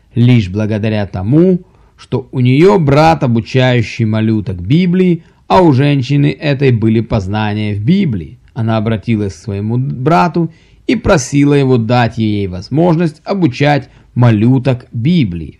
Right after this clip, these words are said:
вместе с ним, чтобы она могла добыть пропитание для себя и своих детей. Потом случилось так, что брат её уехал, она заняла его место,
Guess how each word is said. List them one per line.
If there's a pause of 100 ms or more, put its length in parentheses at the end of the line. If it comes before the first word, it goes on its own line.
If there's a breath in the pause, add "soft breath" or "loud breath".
вместе
с
ним, (200 soft breath)
чтобы
она
могла
добыть
пропитание
для
себя (200 soft breath)
и
своих
детей. (600)
Потом
случилось
так, (240 soft breath)
что
брат
её
уехал,
она
заняла
его
место,